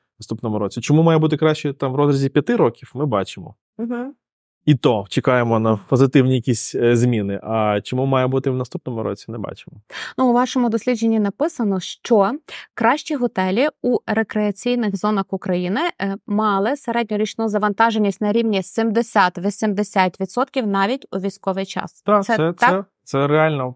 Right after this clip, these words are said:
Speaker 1: е, е, це, це ж питання і кількості номерів готелю, ну, і саме в якому готелі. В якомусь може бути сімдесят-вісімдесят, в комусь може бути сорок-п'ятдесят, і йому ок.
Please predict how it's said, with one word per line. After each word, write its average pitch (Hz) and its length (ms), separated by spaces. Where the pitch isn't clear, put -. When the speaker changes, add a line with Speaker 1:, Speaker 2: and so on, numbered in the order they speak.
Speaker 1:
е, 147 300
е, 117 720
це, 156 180
це 170 120
ж - 80
питання 156 520
і 147 360
кількості 160 420
номерів 170 360
готелю, 101 460
ну, 208 140
і 139 60
саме 131 300
в 117 100
якому 113 300
готелі. 101 240
В 101 40
якомусь 139 360
може 135 220
бути 135 260
сімдесят-вісімдесят, 135 960
в - 80
комусь 120 300
може 120 300
бути 117 280
сорок-п'ятдесят, 120 760
і 113 220
йому 117 180
ок. - 340